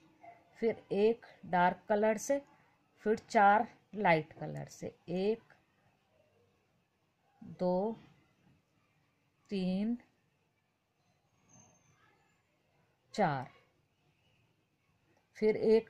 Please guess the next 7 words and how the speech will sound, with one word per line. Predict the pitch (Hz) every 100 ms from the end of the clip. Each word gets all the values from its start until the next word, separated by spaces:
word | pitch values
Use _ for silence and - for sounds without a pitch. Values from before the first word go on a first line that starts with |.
| - - _ 180
डार्क | 180 175 180 -
कलर | 208 214 220
से, | - 262 254 _ _ _ _ _ - - - 165
दो | 196 214
लाइट | 196 170 175 175
कलर | - 202 214 214
से | -